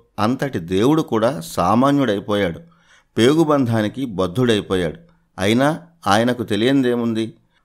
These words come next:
కురుక్షేత్ర అనంతరం యుగ సమాప్తికి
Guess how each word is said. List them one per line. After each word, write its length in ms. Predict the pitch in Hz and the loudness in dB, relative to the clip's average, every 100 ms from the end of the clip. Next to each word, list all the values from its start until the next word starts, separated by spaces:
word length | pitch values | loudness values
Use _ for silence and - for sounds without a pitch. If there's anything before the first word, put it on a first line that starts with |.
| _ | _
కురుక్షేత్ర 680 | 120 151 160 - 165 165 160 113 | -2 -2 -2 0 0 0 -4 -2
అనంతరం 560 | 107 123 120 120 175 - _ | -2 -2 0 -2 -2 -8 _
యుగ 220 | 92 101 | -4 -2
సమాప్తికి 800 | 156 160 147 143 147 107 95 120 | -2 0 0 -2 -6 -6 -6 -6